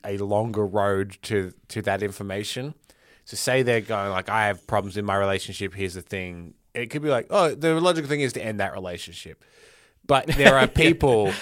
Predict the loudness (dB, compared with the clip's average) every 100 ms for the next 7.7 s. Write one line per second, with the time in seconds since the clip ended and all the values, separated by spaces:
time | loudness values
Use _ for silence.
0 | -10 -14 -14 0 0 2 -2 0 0 2
1 | 2 2 4 2 0 2 2 2 0 0
2 | 2 2 2 2 0 4 6 6 4 4
3 | 4 4 6 6 4 4 4 4 2 6
4 | 8 8 6 4 2 0 -2 -2 -10 _
5 | _ _ 4 4 4 -2 -2 -4 -4 -10
6 | -4 -4 0 0 2 2 0 -2 -4 -2
7 | -2 -2 -4 0 -2 -2 -12